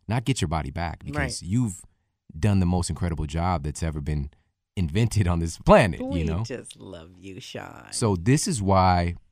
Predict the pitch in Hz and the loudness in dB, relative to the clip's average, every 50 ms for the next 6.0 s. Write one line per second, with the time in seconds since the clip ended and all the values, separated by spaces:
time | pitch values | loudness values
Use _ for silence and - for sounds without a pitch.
0 | _ _ - - - 110 95 - 113 131 143 156 139 113 - - 82 76 78 82 | _ _ -10 -2 0 2 2 2 2 2 2 2 2 0 -2 -2 -4 -4 -4 -4
1 | 87 - 85 95 95 - - - 131 147 160 160 135 107 95 - - - 92 69 | -6 -6 -4 -4 -4 -4 -4 0 2 2 4 4 4 4 2 0 -2 -2 -2 -2
2 | 60 - - - - 95 92 92 - - 101 92 - 90 90 92 85 78 87 98 | -4 -8 -8 -6 -4 -2 -2 -2 -4 -4 -4 -4 -2 -2 -2 -2 -2 -2 -2 0
3 | 104 85 73 69 65 - - 85 80 90 104 110 - - 110 123 - 101 90 82 | 0 0 -2 -2 -4 -6 -6 -4 -2 0 0 0 2 2 0 0 0 0 -2 -2
4 | 78 92 101 110 104 95 95 87 80 71 78 85 90 104 - - - 113 107 95 | -2 -2 -4 -4 -2 0 0 0 -2 -2 -2 -2 -2 -2 -2 -2 -2 0 0 2
5 | 92 85 82 - - 78 76 - - 104 67 - 110 120 135 135 143 127 139 131 | 2 0 -2 -2 -4 -4 -4 -4 -6 -8 -8 -6 -6 -8 -8 -8 -10 -10 -10 -12